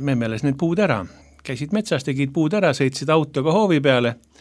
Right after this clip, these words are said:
ja kui autoga hoovi peale sõitsid, siis selgus, et memmel oli kolme talve puu küll olemas, aga tal ei olnud neljanda talve puud.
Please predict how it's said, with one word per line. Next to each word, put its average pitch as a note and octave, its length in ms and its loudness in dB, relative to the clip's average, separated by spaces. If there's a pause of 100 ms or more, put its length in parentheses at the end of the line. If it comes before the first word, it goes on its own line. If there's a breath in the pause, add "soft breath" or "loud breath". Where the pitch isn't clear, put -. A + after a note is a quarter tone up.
(380 loud breath)
ja C3 80 -4
kui C#3 100 0
autoga C#3+ 340 2
hoovi G#3 160 2
peale D3+ 220 2
sõitsid, C#3 340 -4
siis D3+ 160 -4
selgus, D#3+ 240 0
et D3 100 -2
memmel D#3 300 2
oli C#3 180 2
kolme D3+ 380 2
talve C#3 360 2
puu D#3 200 4
küll F3+ 180 2
olemas, C3 300 2
aga B2 160 -2
tal C3+ 160 4
ei C#3+ 80 4
olnud E3+ 160 2
neljanda C#3 360 2
talve F#2+ 280 -6
puud. F2+ 360 -12